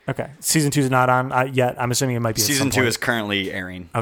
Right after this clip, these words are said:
Speaker 2: They're only, it's on, like, episode six or seven or eight by the time this comes out.
Speaker 1: Okay. Are you still on season one?
Speaker 2: No, I'm, I'm all caught up. It took me, like,
Speaker 1: Oh, cool.
Speaker 2: a week or two to catch up.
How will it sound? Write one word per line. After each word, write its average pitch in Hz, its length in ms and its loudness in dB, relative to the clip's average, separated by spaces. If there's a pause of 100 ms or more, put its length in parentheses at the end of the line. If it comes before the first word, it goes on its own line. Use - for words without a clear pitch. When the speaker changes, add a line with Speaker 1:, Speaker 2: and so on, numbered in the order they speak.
Speaker 2:
They're 95 80 0
only, 95 220 -4
it's - 140 -6
on, 95 100 -4
like, 92 200 -8
episode 95 560 -6
six - 300 -6
or 104 80 -8
seven 104 320 -6
or 98 100 -8
eight 107 240 -6
by 107 120 -10
the 104 80 -10
time 101 260 -10
this 104 140 -12
comes 104 200 -12
out. 104 200 -6 (100)
Speaker 1:
Okay. 110 280 -6 (260)
Are 147 80 4
you 151 100 2
still 156 200 4
on 147 120 2
season 143 260 -2
one? 147 240 -2 (200)
Speaker 2:
No, 156 200 6
I'm, 123 300 2
I'm 120 180 0
all 120 320 2
caught 117 280 2
up. - 280 -6 (200)
It 117 80 -4
took 135 240 0
me, 135 120 2
like, 175 340 6
Speaker 1:
Oh, 180 40 4
cool. 196 120 6
Speaker 2:
a - 40 6
week 127 380 -2
or 120 120 2
two 117 300 0
to 117 100 0
catch - 360 2
up. - 240 2